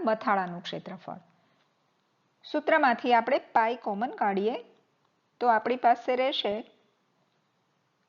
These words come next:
પાઈ કૌંસમાં આર વન પ્લસ આર ટુ L plus આર ટુ સ્ક્વેર.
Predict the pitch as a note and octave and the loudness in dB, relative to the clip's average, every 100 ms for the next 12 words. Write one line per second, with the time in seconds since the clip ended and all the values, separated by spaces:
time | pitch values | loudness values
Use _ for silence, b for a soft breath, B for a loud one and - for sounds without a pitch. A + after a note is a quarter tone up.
0 | _ _ _ _ G#3+ G#3 A3+ E4+ - _ | _ _ _ _ 4 4 2 -4 -10 _
1 | _ _ _ _ _ _ _ _ _ A#3 | _ _ _ _ _ _ _ _ _ -2
2 | A3 A3 - A#3+ G#3+ B3 A4 _ _ _ | 0 -2 -6 -2 -2 -2 -6 _ _ _
3 | _ _ _ _ _ - G3+ G3 G#3+ A#3 | _ _ _ _ _ 0 0 2 -2 -4
4 | G4+ _ _ _ _ _ - A3+ C#4+ - | -10 _ _ _ _ _ 2 4 4 0
5 | - _ G3+ G3 G#3 - A3+ G#4+ - _ | -18 _ 0 0 -2 -4 -4 -4 -12 _
6 | _ _ _ _ _ _ - G#3 C4 G#4+ | _ _ _ _ _ _ -4 -2 -2 -4
7 | - _ _ _ _ _ _ _ _ _ | -10 _ _ _ _ _ _ _ _ _
8 | _ B3 G#3+ A#3 - _ _ _ _ _ | _ -2 0 -2 -6 _ _ _ _ _
9 | _ _ _ _ _ _ _ _ _ _ | _ _ _ _ _ _ _ _ _ _
10 | _ _ - F3+ E3 - G#3+ B3 - B3 | _ _ -12 -10 -10 -6 -6 -4 2 4
11 | A3+ | 4